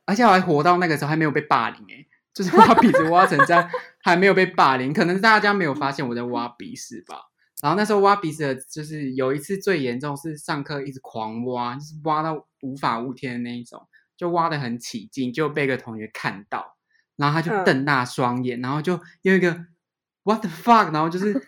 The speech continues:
Speaker 1: “你在干什么？
Speaker 2: <laughs>
Speaker 1: 你怎么会做这么伤天害理的事情”的那种眼神。然后我想说“怎么了？”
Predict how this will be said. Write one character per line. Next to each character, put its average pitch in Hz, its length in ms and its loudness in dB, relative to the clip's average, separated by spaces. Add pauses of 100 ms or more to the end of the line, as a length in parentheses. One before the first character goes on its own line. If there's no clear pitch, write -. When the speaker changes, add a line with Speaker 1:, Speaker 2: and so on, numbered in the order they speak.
(140)
Speaker 1:
“你 170 100 0
在 233 160 4
干 254 280 6
什 214 200 2
么？ 165 420 0
Speaker 2:
<laughs> - 80 -20
Speaker 1:
你 226 120 4
怎 254 120 4
么 214 100 6
会 240 100 4
做 247 180 -4
这 233 100 0
么 196 140 0
伤 202 280 2
天 202 220 2
害 202 160 0
理 135 120 -2
的 127 80 -6
事 170 200 -4
情” 127 220 -6
的 120 80 -4
那 131 100 -4
种 120 220 -6
眼 120 220 -6
神。 - 300 -20
然 139 80 -6
后 180 100 -4
我 202 60 -2
想 165 160 -6
说 151 200 -10
“怎 - 80 -14
么 - 60 -20
了？” - 240 -20